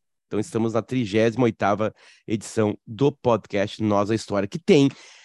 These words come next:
a K T O ponto com como patrocinadora, por enquanto. Obrigado, K T O. A K T O vai continuar, eu digo que vai ter mais gente aqui com a gente, né? É... e a gente sempre solta ele às sextas-feiras, a não ser que aconteça um problema. Por exemplo, hoje aconteceu um problema. O Peninha esqueceu o computador dele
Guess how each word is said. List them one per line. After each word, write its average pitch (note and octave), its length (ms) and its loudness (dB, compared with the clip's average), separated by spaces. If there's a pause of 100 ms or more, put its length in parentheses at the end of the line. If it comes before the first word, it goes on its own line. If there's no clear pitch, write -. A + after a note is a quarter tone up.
(180)
a G3+ 80 0
K - 160 0
T E3 160 2
O B2+ 140 4
ponto B2 260 -2
com A#2+ 140 0
como A2+ 180 -2
patrocinadora, G#2 800 -4
por C4+ 160 4
enquanto. D#3 480 4
Obrigado, B2+ 480 0
K A#2+ 100 -6
T A2 120 -8
O. A2 260 -4 (400)
A F#2 140 -4
K G#2 120 -4
T G2+ 60 0
O F#2+ 40 2
vai F#2 80 2
continuar, A2+ 320 0
eu A#2 60 4
digo G#2 180 -4
que - 40 -2
vai G2+ 80 0
ter A2 80 -4
mais G2+ 220 2
gente A2 240 -4
aqui G2+ 120 -16
com F#2+ 60 -10
a F2+ 80 -6
gente, G2 260 -8
né? G2+ 100 -8 (440)
É... G#2 1040 -2
e B2 140 -2
a C3 60 0
gente B2+ 240 -4
sempre E3 300 -2
solta D3+ 240 -2
ele C3+ 80 2
às C#3 80 -2
sextas-feiras, B2+ 600 -2
a A2+ 60 0
não A#2+ 120 -2
ser C3 140 -8
que B2 40 -8
aconteça B2 340 -6
um B2+ 60 -4
problema. B2 360 0
Por A#2+ 120 -2
exemplo, A#2+ 280 -4
hoje D#3 180 4
aconteceu E3 320 -4
um F3+ 60 -4
problema. G2+ 260 -6 (640)
O - 80 -18
Peninha A2+ 240 0
esqueceu C3+ 380 -4
o C3 40 0
computador C3 540 0
dele B2 240 -2